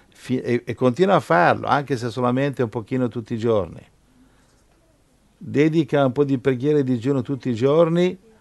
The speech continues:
va bene? Mezz'ora, un'ora per studiare la parola, due ore, tre ore, quello che puoi, va bene, per imparare ad ascoltare la voce di Dio.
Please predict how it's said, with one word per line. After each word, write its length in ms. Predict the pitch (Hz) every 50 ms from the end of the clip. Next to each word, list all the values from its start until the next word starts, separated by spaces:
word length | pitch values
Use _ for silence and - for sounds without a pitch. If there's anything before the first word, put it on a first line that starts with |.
| _ _ _ _ _ _ _ _ _ _ _ _ _ _ _ _
va 140 | - 107
bene? 540 | 110 131 135 139 131 113 110 113 123 139 160 _ _ _ _ _ - _ _ _ _ _
Mezz'ora, 640 | - 107 110 107 98 90 113 120 127 131 127 120 113
un'ora 360 | 107 107 113 123 131 135 127
per 100 | 104 90
studiare 320 | - - 110 110 117 113
la 120 | 104 104 98
parola, 520 | - 104 98 107 117 123 135 147 139 - -
due 320 | - 92 95 104 104 98
ore, 380 | 95 101 117 127 127 127 123 117
tre 200 | - 110 104 101
ore, 240 | 110 113 123 117 110
quello 180 | 98 107 107
che 120 | 98 95 95
puoi, 340 | 95 113 123 131 151 165 151 - - - - - - - _ _ _
va 120 | - - 110
bene, 300 | 110 123 120 113 110 107
per 140 | - - 123
imparare 680 | 123 120 113 104 _ 117 117 117 127 135 147 160 156 151
ad 80 | 127 110
ascoltare 460 | 104 - - - 101 95 - 123 117
la 60 | 110
voce 280 | 104 110 117 110 - 113
di 140 | 101 101 95
Dio. 400 | 101 120 117 98 - - -